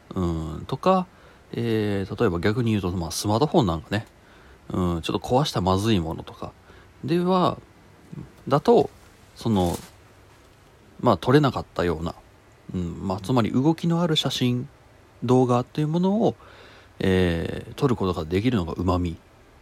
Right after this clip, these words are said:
なので、そう、絵、絵自体に旨味があるのよ。アクション、アクションをしている人が身につけるものだからこそ、そのアクション、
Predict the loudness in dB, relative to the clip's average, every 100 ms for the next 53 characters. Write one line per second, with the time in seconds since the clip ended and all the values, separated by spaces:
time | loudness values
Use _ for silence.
0 | -10 0 0 0 -6 -8 -14 -20 -20 -20
1 | -20 -20 -20 -20 -20 -20 -20 -20 -4 -4
2 | 2 4 4 6 4 6 0 2 2 2
3 | 2 4 4 4 2 0 -4 -8 -12 -16
4 | -20 -20 -14 -2 0 4 4 2 0 -2
5 | -2 2 2 2 0 2 2 2 0 0
6 | 2 2 0 0 0 2 0 0 -2 -4
7 | -4 -6 -4 -6 -10 -20 -20 -20 -20 -14
8 | -2 2 2 0 -2 -2 -2